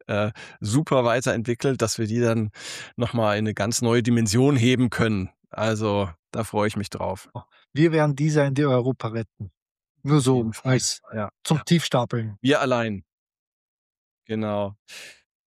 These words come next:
Speaker 1: Super. Okay, also das ist doch ein, ein, ein, ein wirklich ein würdiger Abschluss dieser heutigen Folge.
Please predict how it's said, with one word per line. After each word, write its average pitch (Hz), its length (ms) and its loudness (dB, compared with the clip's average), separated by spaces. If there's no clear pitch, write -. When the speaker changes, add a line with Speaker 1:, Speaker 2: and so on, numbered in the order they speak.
Speaker 1:
Super. 131 680 2
Okay, 175 560 2
also 160 360 2
das 147 140 2
ist - 80 -4
doch 151 100 0
ein, 147 300 -2
ein, 135 260 -2
ein, 120 260 -2
ein 117 300 -2
wirklich 160 240 0
ein 120 140 0
würdiger 143 340 4
Abschluss 113 340 -2
dieser 107 320 0
heutigen 110 380 -2
Folge. 113 560 0